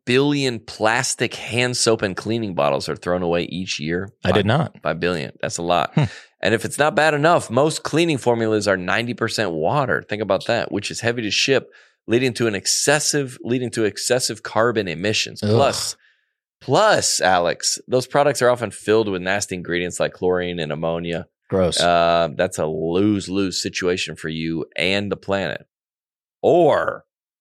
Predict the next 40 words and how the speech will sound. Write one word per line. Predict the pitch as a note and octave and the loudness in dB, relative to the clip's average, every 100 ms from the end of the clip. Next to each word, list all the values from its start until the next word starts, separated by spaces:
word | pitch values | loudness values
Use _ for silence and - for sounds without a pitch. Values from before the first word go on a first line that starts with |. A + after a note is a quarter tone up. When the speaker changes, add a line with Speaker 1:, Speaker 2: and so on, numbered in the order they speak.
| _ _ _ _ _ _ _ _ _ | _ _ _ _ _ _ _ _ _
Speaker 1:
Blue | G3+ A#2 | 0 2
Land. | G#2 - - - _ _ _ _ _ _ _ _ _ _ _ - - _ _ _ _ _ - | 2 -2 -10 -20 _ _ _ _ _ _ _ _ _ _ _ -16 -16 _ _ _ _ _ -8
That's | F2+ - | -8 -6
the | |
alternative | D#2+ - F#2+ D2 G#1 - | -6 -6 -8 -8 -8 -2
to | |
Speaker 2:
It | D2+ | 0
Speaker 1:
all | |
Speaker 2:
sure | F2+ A#2 | 2 4
Speaker 1:
that, | A2 A#2+ | 4 4
Speaker 2:
is. | |
Speaker 1:
all | G2 A2 | 4 4
that | G#2+ | 2
I | G2+ | 0
just | G#2 G#2 | -4 -6
read. | G2+ G2+ E2+ - _ _ - | 0 0 0 -6 _ _ 0
Blue | B2 | 2
Land | C#3+ B2 A2 G#2+ | 4 4 4 2
is | G#2+ F#2+ | 0 -4
a | |
sponsor | F#2+ - A#2+ B2 A#2+ | -6 0 2 2 0
of | |
the | G#2+ | -2
podcast, | A2+ A2+ A2 G#2 - | 2 2 2 0 0
baby, | G#2+ G#2 G2+ | -2 -2 -4
and | G#2 | 0
they're | A2+ A2+ | 4 4
on | G#2 | 2
a | F#2 | -2
mission | G2 A2+ - E2+ E2+ - _ _ _ | -2 0 0 -4 -10 -18 _ _ _
to | G2+ F#2+ | 0 0
eliminate | F#2 A2+ A#2 G2 F2 - | 2 2 2 0 -2 -4
single-use | - G#2 G#2 F2+ F2+ F2+ | -4 -2 0 0 0 -4
plastic | - - F2+ F2+ - E2+ - | -4 0 0 0 -4 -4 0
by | E2 | 0
reinventing | D2+ F2 E2+ E2 E2+ | 0 -2 0 0 -2
cleaning | E2 G2 G2+ F#2 | -4 -6 -4 -4
essentials | - F2+ - E2+ - | -4 -4 -4 -8 -6
to | E2 | -10
better, | - - F2+ F#2 F#2 F#2 | -4 0 2 4 2 0